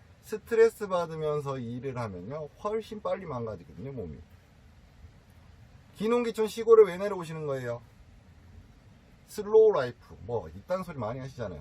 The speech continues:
자, 슬로우 하지 않아요. 엄청 다이나믹하게 돌아가요, 여기도. 그런데 맑은 공기 마-, 마시면서 "나는 건강하게 살 거야. 맨날 도시에 앉아갖고 이렇게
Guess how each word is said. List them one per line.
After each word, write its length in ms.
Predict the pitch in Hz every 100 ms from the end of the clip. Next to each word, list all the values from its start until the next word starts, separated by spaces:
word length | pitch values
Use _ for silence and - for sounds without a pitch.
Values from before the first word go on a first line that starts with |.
| -
자, 100 | -
슬로우 340 | - 180 202 208
하지 200 | 208 180
않아요. 440 | 202 202 139 165 - 85
엄청 480 | 104 113 185 180 -
다이나믹하게 560 | 113 117 131 156 208 170
돌아가요, 340 | 175 143 139
여기도. 320 | 104 90 135 - - - - - - - - - - - - -
그런데 440 | 214 226 220 226 196
맑은 360 | 147 208 220
공기 220 | 214 208
마-, 160 | 196 190
마시면서 680 | 185 143 165 185 185 180 165
"나는 220 | 165 160
건강하게 480 | 131 180 185 175 160
살 200 | 147 139
거야. 280 | 135 135
맨날 480 | 123 135 175 175 170
도시에 360 | 135 156 175 165
앉아갖고 580 | 156 156 151 151 143 143
이렇게 200 | 143